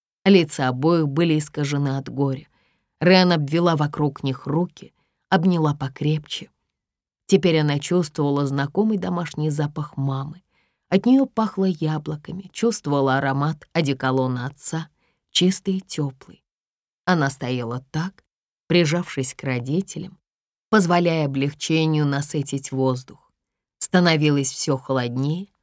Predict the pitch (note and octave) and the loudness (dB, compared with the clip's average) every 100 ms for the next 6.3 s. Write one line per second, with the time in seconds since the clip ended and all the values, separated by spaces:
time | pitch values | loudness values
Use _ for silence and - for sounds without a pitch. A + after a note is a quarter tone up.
0 | _ _ _ _ F3+ G#3+ - - G3+ F#3+ | _ _ _ _ 4 4 4 2 4 4
1 | E3+ D3+ D#3 D#3 D3+ D3 C#3 C#3 C3+ C3+ | 0 -2 0 2 2 0 0 -2 -2 -6
2 | - B2 B2 _ _ _ _ _ _ _ | -8 -8 -8 _ _ _ _ _ _ _
3 | - E3+ F#3 E3 D3 D3 E3 E3+ D3 C#3 | 2 4 6 4 0 0 0 2 2 2
4 | B2 D3 D#3+ D#3 D3 D3 D#3 D3+ D3 C3+ | 2 2 4 4 0 0 -2 2 2 2
5 | D3+ C#3+ D3 D3+ D3 D3 C3+ C3 C#3+ D#3+ | 0 0 2 2 2 0 -2 0 0 -2
6 | - - | -6 -12